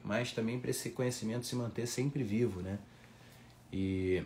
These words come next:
por exemplo, quando eu vou treinar jiu-jitsu numa, na academia, tem lá a árvore genealógica do meu professor.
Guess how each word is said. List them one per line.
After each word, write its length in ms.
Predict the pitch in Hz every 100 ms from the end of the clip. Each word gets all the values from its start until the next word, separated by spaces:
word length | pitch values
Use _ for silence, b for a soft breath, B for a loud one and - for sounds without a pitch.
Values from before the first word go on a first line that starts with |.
| -
por 120 | - 123
exemplo, 280 | 107 101 98
quando 140 | 120
eu 40 | 107
vou 100 | 110
treinar 360 | 104 101 101
jiu-jitsu 580 | 92 90 87 117 - -
numa, 340 | 87 95 82 - -
na 160 | 92
academia, 640 | 85 92 95 90 123 131 87 - -
tem 200 | - 117
lá 220 | 110 117 131
a 320 | - 98 104
árvore 260 | 123 123
genealógica 960 | 110 113 113 110 101 113 123 123 - 127 - B B B B -
do 160 | 101 98
meu 160 | 104
professor. 720 | 104 110 117 104 - 104 95